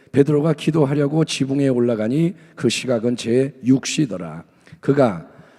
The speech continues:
시장하여 먹고자 하매 사람들이 준비할 때에 황홀한 중에 하늘이 열리며 한 그릇이 내려오는 것을 보니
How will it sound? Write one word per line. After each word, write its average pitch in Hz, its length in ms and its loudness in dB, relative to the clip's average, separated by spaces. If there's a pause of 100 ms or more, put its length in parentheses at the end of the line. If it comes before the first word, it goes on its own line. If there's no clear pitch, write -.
(140)
시장하여 165 540 0
먹고자 127 500 0
하매 107 360 -2 (360)
사람들이 127 500 0
준비할 139 640 0
때에 160 380 0 (280)
황홀한 156 580 0
중에 98 380 -8 (380)
하늘이 202 420 2
열리며 127 540 2 (200)
한 147 260 0
그릇이 151 440 0
내려오는 135 400 2
것을 131 320 -2
보니 123 460 0